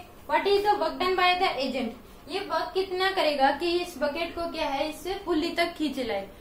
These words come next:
तो वो हमें निकालना है। तो इसको हम दो पार्ट से कर सकते हैं, एक वर्क एनर्जी थ्योरम, वर्क एनर्जी थ्योरम से क्या हो जाएगा, वर्क एनर्जी थ्योरम से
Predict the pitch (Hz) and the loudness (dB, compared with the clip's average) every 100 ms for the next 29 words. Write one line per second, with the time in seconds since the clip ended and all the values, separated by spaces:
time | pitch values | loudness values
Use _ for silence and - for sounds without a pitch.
0 | - - 320 320 359 330 320 330 285 233 | -16 -6 -2 2 2 0 -2 -4 -2 -2
1 | 220 214 208 - - - 349 349 - 403 | -4 -10 -12 -16 -14 -6 -4 -4 -2 0
2 | 381 349 339 330 330 330 339 311 302 294 | 0 -2 -2 0 -2 -4 -6 -6 -6 -8
3 | 320 339 339 311 269 311 320 320 320 - | -6 -4 -4 -6 -4 -4 -4 -4 -6 -6
4 | 349 302 294 339 - - - - - - | -8 -4 -4 -4 -10 -18 -20 -20 -20 -8
5 | - 330 381 381 370 370 370 370 320 330 | -2 0 -2 -6 -6 -6 -6 -4 -4 -6
6 | 339 320 320 - 254 269 277 285 294 269 | -10 -2 -2 0 -4 -6 -6 -6 -8 -8
7 | 269 269 233 302 349 - - - - - | -10 -8 -8 -10 -16 -20 -20 -20 -20 -20
8 | - - - - - - - 285 294 302 | -20 -20 -20 -20 -20 -20 -10 -4 -2 -4
9 | 294 302 | -4 -6